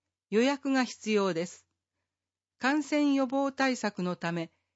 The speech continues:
定員を縮小して実施しています。予約可能な日程等詳細は、お電話でお問い合わせください。淀川区役所ホームページで、区の年間日程や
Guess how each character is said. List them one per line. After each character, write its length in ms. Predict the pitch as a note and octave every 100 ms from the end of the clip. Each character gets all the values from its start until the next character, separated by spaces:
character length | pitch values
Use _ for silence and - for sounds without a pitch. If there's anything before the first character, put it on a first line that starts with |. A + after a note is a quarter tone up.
| _
定 200 | - C#4
員 400 | C#4 C#4 C4+ B3+
を 80 | B3
縮 300 | - - C#4+
小 240 | C4+ C#4
し 120 | C4 -
て 140 | B3
実 160 | G#3 A3+
施 220 | - A#3
し 120 | -
て 120 | G#3
い 120 | G3+
ま 140 | F#3+ F#3
す。 220 | - - _ _ _ _ _ _ _ _
予 160 | F#3+ A3
約 340 | C#4 C#4 C#4+
可 200 | C4 B3+
能 260 | B3+ B3+ B3+
な 240 | A#3+ A3+ -
日 220 | F#3+ G3+ _
程 220 | C#4 C4+
等 280 | C4 C4 G#3+
詳 260 | F3+ G#3+ A3
細 300 | - G#3+ G3+
は、 200 | G3 - _ _ _ _ -
お 100 | G3+
電 260 | D4 D4
話 140 | A#3+ G3+
で 180 | G#3 -
お 100 | F#3
問 240 | G#3 G3+
い 60 | G3
合 60 |
わ 80 | F3+
せ 140 | F3+ F3
く 100 | E3
だ 140 | F3
さ 160 | - E3+
い。 120 | - _ _ _ _ _ _ _ _ _ _
淀 280 | A3 A#3+ D4+
川 300 | D#4 D4 D4
区 140 | -
役 260 | C#4+ C#4 -
所 260 | - G#3+ -
ホ 240 | - C#4
ー 20 |
ム 200 | C#4 C4+
ペ 240 | C4 C4 A#3+
ー 20 |
ジ 140 | -
で、 220 | F#3 F#3 - _ _ -
区 120 | D#4+
の 220 | C#4+ -
年 240 | A3+ B3+ D4
間 320 | C#4 C#4 C4+
日 180 | C4+ C4 -
程 120 | G3
や 340 | F3+ E3+ E3